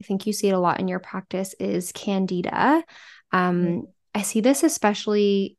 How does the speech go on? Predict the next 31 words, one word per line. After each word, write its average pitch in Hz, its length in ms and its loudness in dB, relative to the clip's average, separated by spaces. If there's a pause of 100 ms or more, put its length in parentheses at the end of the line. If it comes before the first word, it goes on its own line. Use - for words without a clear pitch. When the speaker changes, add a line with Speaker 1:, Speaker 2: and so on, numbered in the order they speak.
Speaker 1:
you 196 100 0
know, 180 420 -2
coming 202 320 2
back 185 280 -2
to 180 480 0 (320)
one 190 160 2
of 214 140 2
the 214 100 0
first 190 400 -2
kind 202 200 -2
of 190 140 -2
lines 170 420 0
of 185 140 -4
treatment - 580 -4
for 180 400 -2
acne 214 680 0 (400)
is 196 420 2
antibiotics. 190 1040 -2
And 214 140 0
it's 202 320 -4
typically 233 920 2 (360)
given 196 300 2
to, 202 120 -4
like, 170 380 -2
teenagers, 247 920 4
even, 185 260 -2
like, - 200 -2
in 180 120 -2
your 180 120 -4
twenties. 247 760 2
Um, 185 640 -2